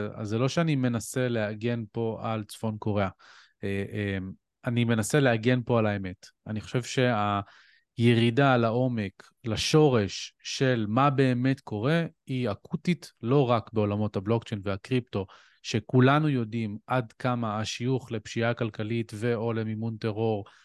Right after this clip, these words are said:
הוא גדול לתעשייה וגדול הרבה יותר מדי ביחס למה שקורה בעולם המסורתי לצורך העניין, וה-,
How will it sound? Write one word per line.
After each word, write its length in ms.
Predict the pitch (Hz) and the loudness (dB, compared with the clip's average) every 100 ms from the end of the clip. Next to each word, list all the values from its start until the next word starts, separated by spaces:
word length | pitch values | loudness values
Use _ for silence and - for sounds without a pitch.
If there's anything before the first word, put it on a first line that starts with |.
| _ - | _ 2
הוא 180 | 143 123 | 2 4
גדול 500 | 139 120 135 151 139 | 2 2 4 6 4
לתעשייה 640 | - 127 117 - 123 123 | 2 -2 -2 -4 0 0
וגדול 560 | 110 113 120 113 139 143 | -2 -4 -4 0 0 0
הרבה 260 | 117 110 | -2 2
יותר 300 | 151 147 147 | 2 2 0
מדי 460 | 131 117 107 120 113 | -2 -4 -2 0 0
ביחס 560 | 101 107 113 - 107 - | -2 -4 -4 -4 -8 -4
למה 720 | 104 104 - - - _ 113 | -2 -2 -6 -18 -20 _ -6
שקורה 360 | - - 107 113 | -4 -4 -2 0
בעולם 360 | 104 101 107 | 2 2 2
המסורתי 540 | 104 98 - 95 - 110 | 0 -4 -4 -6 -4 -4
לצורך 380 | 92 98 92 | -4 -8 -8
העניין, 460 | 101 95 101 139 180 | -10 -8 -4 -4 -2
וה-, 240 | 98 95 | -2 -4